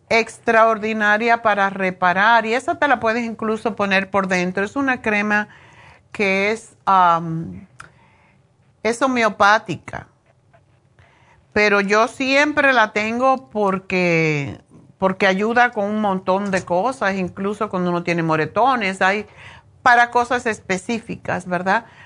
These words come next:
Pero cualquiera de que puedas conseguirte en la tienda, pues esa, esa te va a ayudar enormemente a ponértela internamente porque es inocua, no, no te va a dar ni aci-, ni,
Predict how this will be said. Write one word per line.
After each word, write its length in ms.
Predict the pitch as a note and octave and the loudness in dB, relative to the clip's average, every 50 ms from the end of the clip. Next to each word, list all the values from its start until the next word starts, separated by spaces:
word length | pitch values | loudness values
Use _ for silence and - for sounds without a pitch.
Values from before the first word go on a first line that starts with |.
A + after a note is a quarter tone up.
| - _ | -20 _
Pero 220 | _ G#3+ G#3+ G#3 G3+ | _ 0 0 0 2
cualquiera 880 | A3 G3+ G3+ F#3+ - A3 A3+ A3 A3+ B3 C4 C#4+ C#4+ D4 D4 C#4 C4+ - - _ | 2 2 2 0 -2 -2 0 2 2 4 4 4 2 2 2 -2 -4 -10 -16 _
de 1000 | - A3 G3+ G3 A3 - - F3+ F3+ G3 G3 F#3+ F#3 F#3 F#3 F3+ F3 C3+ - - | -10 -8 -8 -8 -10 -10 -10 -2 0 2 4 4 4 4 2 2 0 -2 -4 -2
que 160 | - F3+ F3+ | -2 -2 -2
puedas 560 | F3+ F3+ - F#3 F#3 F#3+ G3+ A3+ B3 A#3+ B3 - | -2 -2 0 2 2 4 4 2 0 0 -2 -6
conseguirte 960 | - A#3 A3 G#3 - G#3+ G3+ F#3+ G3 G#3+ A#3 A#3+ A#3+ A#3 D4 C#4+ C4+ C4+ C#4 | -6 -6 -6 -4 -4 -4 -2 -2 0 0 -2 -2 -2 -2 -2 -2 -2 -2 -4
en 160 | - - G#3 | -6 -2 0
la 140 | G3+ G3 F#3+ | 0 0 0
tienda, 640 | - G#3 G#3+ G#3+ A3 A#3 A#3 B3 C4 C4+ C4 B3+ B3 | -2 -2 -2 -2 -2 0 0 2 2 2 0 -4 -4
pues 420 | - G3 F3+ E3+ E3+ F3 - - _ _ _ _ - - _ _ _ _ _ _ | -2 0 2 2 0 -2 -6 -14 _ _ _ _ -20 -20 _ _ _ _ _ _
esa, 680 | F#3+ G3+ G#3 G#3+ G#3+ - G#3+ G3+ G3+ F#3 F3 - - _ | -2 -2 -2 -2 -2 0 0 2 4 2 2 0 -2 _
esa 300 | F#3+ F#3+ F#3+ - G#3 F#3+ | -4 -4 -2 -2 -4 -2
te 100 | G3 F#3 | 0 0
va 80 | F3+ F3 | 2 2
a 20 | |
ayudar 420 | F3+ F#3 F#3 F3 F3+ F3 F3 F3 | 2 0 -2 0 2 2 2 2
enormemente 840 | F3 F3 F3+ F3+ F3+ F3+ F#3 F#3 F#3+ F#3 F#3+ G3 G3 G#3 A3 G#3+ - | 0 -2 0 0 0 0 0 -2 -2 -2 -2 -2 -2 -4 -4 -2 -2
a 120 | G3+ G3 G3+ | -2 -2 -2
ponértela 560 | G3 F#3 F#3 F#3 F#3+ F#3+ - - G3 G3+ F#3+ | -4 -2 0 0 -2 -2 -2 -2 -2 -2 0
internamente 760 | F#3 F#3 F3+ - F3+ F3+ F#3 F#3+ F#3 F#3+ G3 F#3+ G3 F#3+ F3+ | -2 -4 -2 0 0 0 2 0 0 0 0 -2 -2 -4 -6
porque 320 | F3 F#3 F3+ F3+ - F#3 F#3 | -4 -4 -6 -4 -2 -4 -4
es 120 | F#3 - | -4 -4
inocua, 720 | A3 G#3 F#3+ F#3 F#3 F#3+ G3 G3 F#3+ - - D3 D3 D3 D3+ | -4 -2 0 0 2 2 0 0 -2 -4 -4 0 2 2 2
no, 280 | D3+ D#3+ E3 F3 F3 E3+ | 2 0 0 0 0 0
no 220 | E3 E3+ F3+ F#3 | 0 -2 -2 0
te 100 | F3+ F#3 | -2 0
va 160 | F3+ F3 E3+ | 2 2 2
a 20 | E3+ | 4
dar 200 | F3 F3 F3 F3 | 2 0 0 -2
ni 160 | E3 E3 D#3+ | -4 -2 -2
aci-, 340 | D#3 D#3+ - - E3 C#3+ F#2+ | -2 -4 -4 -8 -10 -10 -8
ni, 420 | D3+ F3 E3 D#3+ D#3+ D#3+ E3 E3 | -6 -6 -4 -2 -2 -2 -4 -6